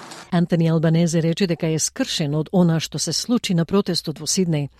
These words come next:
Тој за радиопрограмата Triple M Hobart изјави дека на луѓето треба да им биде дозволено мирно да протестираат, но полицијата беше исто така многу јасна во врска со марш-рутата што демонстрантите требаше да ја следат.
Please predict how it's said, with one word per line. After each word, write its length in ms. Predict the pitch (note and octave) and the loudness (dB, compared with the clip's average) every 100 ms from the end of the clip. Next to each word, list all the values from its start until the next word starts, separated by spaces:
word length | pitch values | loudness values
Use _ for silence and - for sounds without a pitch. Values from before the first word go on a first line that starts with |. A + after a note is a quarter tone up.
| - - - _ | -20 -20 -20 _
Тој 180 | - F#3 | 2 4
за 160 | F3 E3+ | 4 2
радиопрограмата 840 | F3+ F3+ F3+ F3+ D#3 F#3 F#3+ F3 | 2 2 0 0 0 2 0 -2
Triple 400 | - A#3 G#3+ F#3+ | -2 -2 2 2
M 100 | G3 | 4
Hobart 540 | D#3+ F3 A3+ D#3+ C#3+ - - - | 2 2 0 0 -4 -8 -16 -2
изјави 340 | F#3+ F3+ B3 G#3+ | 0 2 0 0
дека 240 | E3 E3 | -2 -2
на 160 | C3 C3+ | -2 -2
луѓето 400 | F3 G#3+ A3+ A#3 - | -2 0 0 -2 0
треба 240 | G3+ A3 | 0 2
да 80 | F3+ | 2
им 140 | F3 | 2
биде 180 | F#3 G3 | 2 0
дозволено 540 | F3 C#3+ D#3+ F#3 F3 | -2 -2 0 2 4
мирно 340 | E3 F#3+ A#3 G3+ | 4 4 4 0
да 100 | D#3 | -2
протестираат, 760 | - C3+ C3 - G#3+ A#3 B3 - - - | -6 -8 -8 -4 -2 0 -2 -8 -12 -4
но 80 | A#3+ | -2
полицијата 540 | A3 G#3+ B3 A#3+ A3 | 0 0 0 -2 -2
беше 220 | G3 F#3+ | -2 -4
исто 240 | G3 - G#3+ | -4 -2 -4
така 260 | G3 G3 | -4 -2
многу 260 | F3 F3+ E3 | 0 0 0
јасна 500 | D3+ G3+ - D3 C3 - - | -2 -2 -2 -6 -8 -10 -4
во 80 | D#3+ | -2
врска 340 | C#3+ C#3 G3 | -2 -6 -6
со 240 | - C#3 C3 | -4 -4 -2
марш-рутата 800 | D#3 D3+ - - F3 A3+ E3 C#3+ | 0 0 -2 -4 -2 -2 -4 -6
што 240 | - - C#3 | -10 -8 -6
демонстрантите 680 | C#3+ C#3+ - G#3 G#3+ G3 F#3 | -4 -4 -4 -4 -4 -4 -4
требаше 440 | - F#3 D3+ C#3+ | -4 -4 -4 -4
да 80 | C#3+ | -4
ја 120 | C#3+ | -6
следат. 480 | - C#3+ C#3 C3+ | -6 -6 -6 -8